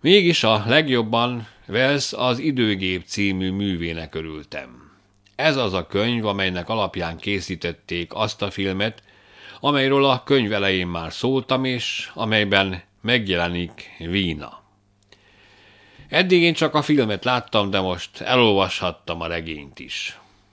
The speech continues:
Találtam egy bélyeglexikont is.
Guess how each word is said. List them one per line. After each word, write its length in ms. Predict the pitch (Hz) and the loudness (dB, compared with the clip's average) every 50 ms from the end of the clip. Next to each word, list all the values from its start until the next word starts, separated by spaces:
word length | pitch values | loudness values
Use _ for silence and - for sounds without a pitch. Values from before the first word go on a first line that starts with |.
| _ _ _ _ - | _ _ _ _ 0
Találtam 580 | - 147 120 98 98 98 98 - - 131 131 | 2 4 4 6 4 2 0 0 -2 -2 0
egy 420 | 127 123 120 117 113 110 104 - - | -2 -4 -4 -6 -10 -12 -14 -14 -4
bélyeglexikont 1120 | 120 123 127 120 110 101 95 90 92 87 85 - - - 85 - - 78 76 71 - - | 0 2 4 4 4 4 2 2 0 -2 -2 -4 -8 -12 -12 -10 -10 -12 -12 -14 -16 -18
is. 400 | 69 65 - - - - - - | -16 -14 -12 -12 -12 -12 -16 -20